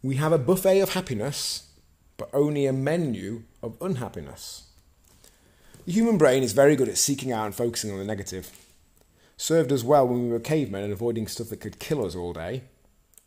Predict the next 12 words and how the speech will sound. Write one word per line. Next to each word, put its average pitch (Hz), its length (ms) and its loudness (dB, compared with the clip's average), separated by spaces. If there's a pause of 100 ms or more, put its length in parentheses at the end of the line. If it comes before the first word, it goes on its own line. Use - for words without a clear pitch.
(280)
but 120 140 -6
not 135 240 -2
so 113 100 -4
much 110 220 -6
nowadays. 82 680 -12 (1120)
We 131 140 -2
naturally 147 480 -4
veer 131 280 2
towards 117 360 -4
negativity 123 680 -6
and 113 220 -8
unhappiness 113 720 -10